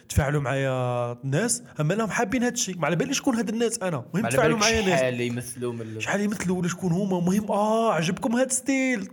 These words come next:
Speaker 1: درتو، هيا صاي نقلعوا هاد ستيل. اما لا، عام ورا عام ورا عام ورا عام، صاي سي بون. ولفنا هذاك ستيل، انتشر هذاك ستيل، ستيل اللي هو راهم يخدموا محتوى، لكن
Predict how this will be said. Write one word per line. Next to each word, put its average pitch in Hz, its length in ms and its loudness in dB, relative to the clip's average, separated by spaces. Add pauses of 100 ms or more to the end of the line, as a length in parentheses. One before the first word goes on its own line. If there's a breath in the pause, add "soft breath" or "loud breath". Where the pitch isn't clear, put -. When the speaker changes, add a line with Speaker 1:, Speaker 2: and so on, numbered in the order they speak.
(180)
Speaker 1:
درتو، 269 600 0
هيا 202 180 2
صاي 220 440 2
نقلعوا 185 440 2
هاد 180 100 0
ستيل. - 380 -2 (280 loud breath)
اما 226 160 2
لا، 190 120 2
عام 180 360 -2
ورا 160 160 2
عام 135 360 -2
ورا 117 180 -2
عام 147 340 -2
ورا 123 180 0
عام، 170 400 -6 (440 soft breath)
صاي 139 240 -4
سي - 120 -10
بون. - 180 -20 (120)
ولفنا 147 420 -2
هذاك - 180 -10
ستيل، - 220 -16 (640 loud breath)
انتشر 139 360 0
هذاك 123 180 -4
ستيل، - 260 -10 (240 loud breath)
ستيل - 220 -2
اللي 190 160 4
هو 139 380 2 (280 loud breath)
راهم 127 160 0
يخدموا 202 320 0
محتوى، 147 480 -2 (300 loud breath)
لكن 147 340 -2